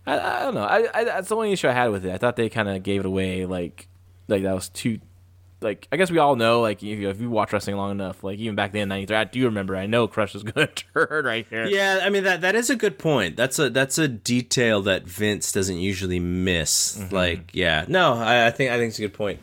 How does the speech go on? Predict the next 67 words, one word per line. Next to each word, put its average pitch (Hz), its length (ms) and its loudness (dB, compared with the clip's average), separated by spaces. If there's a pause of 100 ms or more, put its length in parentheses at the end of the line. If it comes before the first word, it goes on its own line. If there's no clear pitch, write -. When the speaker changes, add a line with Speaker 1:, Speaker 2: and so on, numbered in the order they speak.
Speaker 1:
Yeah, 120 180 2
I - 20 2
thought 147 140 2
it'd 131 160 -6
be 123 60 0
best 110 260 2
for, 110 120 0
like, 107 160 0
next - 200 -2
week, 95 240 -2
you 95 100 -2
know, 90 120 -2
that 92 180 -6
they 92 140 -2
reveal 90 420 0
it. 85 180 -2
Now 107 220 2
he's 110 160 -2
with 110 140 0
these 120 200 -2
guys, 98 460 2
and 92 60 -6
now 110 120 4
he 113 60 4
has 107 100 2
the 104 60 -4
face 113 320 0
paint 95 260 0
again. 92 400 -4
Now 104 140 0
he's 104 100 -2
wearing 110 140 -2
that 104 140 -4
purple. 95 440 0
Now 107 140 2
he's 110 100 0
working 110 220 -2
darker 110 260 2
colors, 95 640 -4
and, 92 180 -4 (600)
you 92 100 2
know. 90 220 2 (380)
Speaker 2:
So - 200 2
Speaker 1:
Then 127 80 2
Speaker 2:
by 110 100 2
Speaker 1:
he, - 0 -
Speaker 2:
the 117 60 0
Speaker 1:
then 131 80 2
he, 165 80 0
then 143 160 0
he 151 80 4
has 160 100 2
a 160 60 0
squash 175 360 0
match 185 220 -2
and 170 100 -2
beats 240 160 -6
someone. 95 400 -2 (220)
Speaker 2:
Yeah, 95 300 2
Speaker 1:
And 110 100 -2
Speaker 2:
yeah, 101 80 6
Speaker 1:
showcase 92 360 4
Speaker 2:
yeah. 131 40 0
Speaker 1:
what 127 40 2
he 127 60 -2
can 123 140 -8
do. 98 140 -8